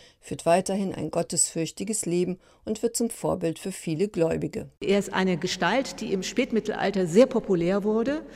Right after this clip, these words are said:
Speaker 2: weil das eine Krisenzeit war und man solche Identifikationsfiguren brauchte, die standhalten, egal welche Schrecknisse auf einen zukommen.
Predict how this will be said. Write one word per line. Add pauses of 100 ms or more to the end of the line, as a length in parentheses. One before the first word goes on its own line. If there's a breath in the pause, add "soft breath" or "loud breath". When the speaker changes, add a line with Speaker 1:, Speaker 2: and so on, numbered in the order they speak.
(500 loud breath)
Speaker 2:
weil
das
eine
Krisenzeit
war
und
man
solche
Identifikationsfiguren
brauchte,
die
standhalten, (380 loud breath)
egal (120)
welche
Schrecknisse
auf
einen
zukommen.